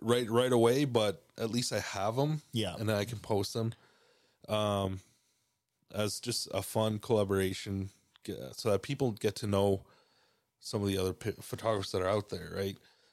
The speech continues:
Speaker 1: Uh, not that I'm, like, one of the most well-known photographers. There's way better ones, but at least I can, can have fun with them.
Speaker 2: Well, I
Speaker 1: And
Speaker 2: like your stuff. That means
Speaker 1: yeah,
Speaker 2: everything.
Speaker 1: well, n-, that means everything to me. That's the only thing that matters to me.
Speaker 2: Heck yeah.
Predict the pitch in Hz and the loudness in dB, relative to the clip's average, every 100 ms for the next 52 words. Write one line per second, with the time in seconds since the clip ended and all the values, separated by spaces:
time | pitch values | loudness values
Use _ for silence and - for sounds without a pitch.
0 | _ - - 107 135 131 113 117 113 107 | _ -14 -4 -2 0 0 0 0 2 2
1 | 95 85 - - 104 98 95 95 - 98 | 2 -4 -16 -2 0 0 0 0 0 0
2 | 95 95 92 90 - 85 90 90 - 104 | 0 0 -2 -6 -10 -6 -6 -6 -8 -8
3 | - - - _ - 98 95 95 95 98 | -10 -16 -18 _ -6 -4 -2 -2 -2 0
4 | 98 104 - 90 87 - _ _ _ _ | 0 -2 -4 -6 -6 -20 _ _ _ _
5 | 98 110 - 98 101 95 87 _ _ _ | -2 0 0 -4 -4 -6 -6 _ _ _
6 | _ _ _ _ - 104 98 92 - 101 | _ _ _ _ -6 -2 0 0 -2 -2
7 | 92 - _ _ - - - - - _ | -4 -12 _ _ -18 -16 -18 -18 -20 _
8 | _ - 107 107 104 95 95 90 - 87 | _ 2 4 4 4 0 -2 -6 -4 -4
9 | - 101 92 85 - - 82 80 92 110 | -2 -2 -2 -4 -6 -6 -8 -6 2 2
10 | 117 - 104 113 92 110 113 113 104 113 | 2 0 -2 -2 0 -2 0 0 0 0
11 | 110 95 - 90 92 - - 110 104 110 | 0 -4 -8 -8 -8 -8 -10 -6 -2 -2
12 | 110 104 95 92 98 113 - - - 101 | -2 -4 -4 -4 -4 -4 -8 -16 -6 -6
13 | 101 104 92 85 82 | -2 -4 -2 -4 -10